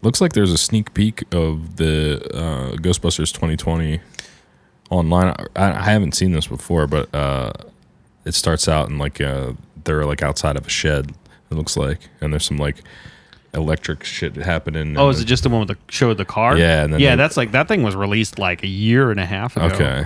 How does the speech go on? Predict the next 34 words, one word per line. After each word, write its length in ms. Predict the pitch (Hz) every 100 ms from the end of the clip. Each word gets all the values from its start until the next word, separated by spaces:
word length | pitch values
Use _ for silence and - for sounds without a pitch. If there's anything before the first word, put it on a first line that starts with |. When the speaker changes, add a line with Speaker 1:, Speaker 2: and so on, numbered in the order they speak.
| -
Speaker 1:
so 300 | - 82 80
I, 100 | 85
I 280 | 78 87 90
haven't 220 | 90 71
seen 240 | 90 90
this. 120 | 76
Speaker 2:
It's 120 | 73 -
Speaker 1:
I'm 60 |
Speaker 2:
like, 140 | 104 -
Speaker 1:
watching 120 | -
it 20 |
right 80 | -
Speaker 2:
before 200 | - 175
Speaker 1:
now. 80 | 151
Speaker 2:
even 240 | 143 123
the 60 | 123
movie 160 | 131 117
was 180 | 101
written, 400 | 92 110 120 117
I 60 | 95
feel 180 | 98 98
like 200 | 98 90
they 60 | 98
were 60 |
like, 200 | 98 95
"Look, 320 | 147 208 165
it's 180 | 170 151
the 120 | 185 165
car. 1000 | 131 143 190 190 180 160 135 120 104
We're 340 | 90 131 156 135
back." 520 | 139 165 147 117 107 - -
Speaker 1:
I 40 | 90
was 120 | 95
actually, 460 | 104 - 85 69